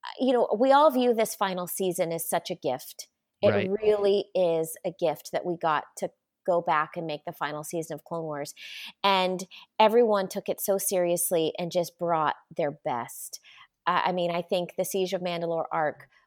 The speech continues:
Speaker 1: will go down as some of the best Star Wars that's ever been created. Um,
Speaker 2: Ooh.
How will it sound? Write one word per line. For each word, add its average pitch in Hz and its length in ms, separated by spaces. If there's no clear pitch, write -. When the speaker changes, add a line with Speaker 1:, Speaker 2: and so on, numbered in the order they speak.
Speaker 1:
will 180 120
go 170 200
down 160 340
as 160 180
some 170 160
of 160 140
the 160 80
best 165 340
Star 156 260
Wars 151 300
that's 147 180
ever 165 220
been 147 240
created. 135 680
Um, 415 260
Speaker 2:
Ooh. 208 440